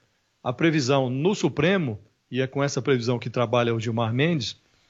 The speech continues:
é de que ele, Gilmar e o Ricardo Lewandowski votarão a favor do Lula, a Carmen Lúcia e o Edson Fachin já votaram contra,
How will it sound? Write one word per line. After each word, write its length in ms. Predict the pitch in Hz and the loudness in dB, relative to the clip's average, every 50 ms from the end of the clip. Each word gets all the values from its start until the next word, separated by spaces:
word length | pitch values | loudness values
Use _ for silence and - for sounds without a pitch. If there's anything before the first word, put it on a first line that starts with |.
| _ _ _ _ _ - | _ _ _ _ _ -4
é 80 | 143 | -2
de 100 | 135 135 | -2 -2
que 120 | - - 160 | 2 4 4
ele, 320 | 151 160 185 196 196 185 | 6 6 4 4 2 2
Gilmar 600 | 147 165 165 151 139 135 127 123 123 117 104 - - | 0 0 -2 0 0 0 0 0 0 -2 -4 -8 -8
e 140 | 165 147 151 | -4 -2 0
o 80 | 160 | 0
Ricardo 420 | 147 151 143 147 160 147 147 127 135 | 0 0 0 0 0 0 0 0 0
Lewandowski 800 | 139 143 127 131 127 123 123 127 123 120 107 - - - 110 - - _ _ _ _ - | -2 0 0 -2 -2 0 2 2 2 0 -2 -6 -10 -12 -12 -12 -14 _ _ _ _ -6
votarão 480 | 117 139 156 156 156 143 135 131 127 | -2 0 0 2 2 2 2 2 0
a 60 | 123 120 | 0 0
favor 440 | - 139 127 123 113 135 165 196 | 0 0 0 0 2 2 2 2
do 100 | 185 165 | 2 0
Lula, 380 | 139 127 131 135 147 165 214 240 - - _ _ _ _ _ _ _ _ | -2 -2 -2 -2 -2 -2 -4 -8 -12 -18 _ _ _ _ _ _ _ _
a 120 | - 160 | -4 -2
Carmen 340 | 165 - 180 165 165 165 160 | 0 0 0 0 0 0 -2
Lúcia 460 | 147 160 160 156 - - 151 139 135 - | 0 0 -2 -2 -2 -2 0 0 0 0
e 140 | 156 147 147 | 0 2 2
o 160 | 147 143 139 | 4 4 4
Edson 300 | 139 139 139 - 139 123 | 4 2 0 -4 -6 -2
Fachin 440 | - 135 123 - - 131 123 120 117 | -2 -4 -4 -4 -4 -4 -2 -2 0
já 200 | 110 170 208 208 | 2 2 2 4
votaram 480 | 190 196 165 - 175 175 175 165 143 | 2 2 2 2 2 2 2 2 0
contra, 520 | 120 - 170 202 214 185 - 151 127 107 | 0 0 0 0 0 -2 -4 -6 -8 -8